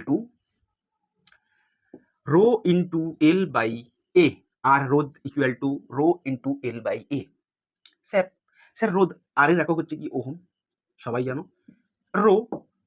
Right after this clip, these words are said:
রোটা বের করতে হবে স্যার। স্যার এল, এল হচ্ছে কি? এ, সেজি এসে হচ্ছে সেমি দৈর্ঘ্য, আর এ হচ্ছে ক্ষেত্রফল, সেটা হচ্ছে গিয়ে সেমি স্কয়ার। তো সেমি, সেমি স্কয়ার কেটে নিচে পড়ে থাকবে সেমি। তো ওহম equal to rho into one by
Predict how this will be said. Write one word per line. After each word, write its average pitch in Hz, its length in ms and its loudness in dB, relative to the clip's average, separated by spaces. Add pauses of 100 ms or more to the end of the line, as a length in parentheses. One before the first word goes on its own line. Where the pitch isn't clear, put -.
(120)
রোটা 165 200 0
বের 165 140 -4
করতে 190 200 -8
হবে 170 180 -6
স্যার। 180 140 -6 (360)
স্যার 226 120 -2 (200)
এল, 175 100 4 (180)
এল 170 120 0
হচ্ছে 185 220 -8
কি? 180 140 -8
এ, - 20 -2 (100)
সেজি 156 220 -2
এসে 156 140 0
হচ্ছে 175 220 -12
সেমি 135 200 -6 (300)
দৈর্ঘ্য, 131 280 0 (480)
আর 170 60 -2 (200)
এ - 100 8
হচ্ছে 180 280 -6
ক্ষেত্রফল, 170 420 -4 (100)
সেটা - 160 -10
হচ্ছে 135 160 -10
গিয়ে 190 200 -8
সেমি 135 240 -4
স্কয়ার। 87 260 -14 (460)
তো - 40 -8 (140)
সেমি, 202 300 0
সেমি 175 220 0
স্কয়ার 180 240 -6
কেটে 147 240 -4
নিচে 131 180 -10
পড়ে 113 160 -6
থাকবে 120 160 -10 (100)
সেমি। 104 200 -12 (500)
তো 127 40 -4 (220)
ওহম 180 200 -4 (140)
equal 135 380 -6
to 185 60 -8 (720)
rho 160 140 0 (440)
into 170 220 -4 (360)
one 135 180 0
by 131 120 0